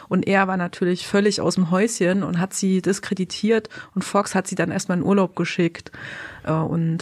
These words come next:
da hat sie sich da erstmal von ihrem Mann, glaub ich, ein bisschen trösten lassen.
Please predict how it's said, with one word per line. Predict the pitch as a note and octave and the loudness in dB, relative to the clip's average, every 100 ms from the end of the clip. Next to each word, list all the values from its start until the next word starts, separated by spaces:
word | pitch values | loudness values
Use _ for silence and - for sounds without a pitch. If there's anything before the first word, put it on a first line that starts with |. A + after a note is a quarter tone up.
| F3+ | -2
da | E3+ | -2
hat | E3 | -2
sie | - | 0
sich | E3+ E3 | 0 0
da | - E3 | 0 0
erstmal | E3 F3 D#3+ | 0 0 0
von | - E3+ | 0 0
ihrem | D#3+ E3 | 2 2
Mann, | D#3+ F3 | 2 2
glaub | E3+ D#3+ D#3+ | 0 0 0
ich, | E3 - | -2 -4
ein | - E3+ | -4 -2
bisschen | E3+ F3+ | -2 -4
trösten | - A#3 A#3+ A3 | 0 0 2 0
lassen. | G3 G3 G#3 G3+ | 2 0 -2 -2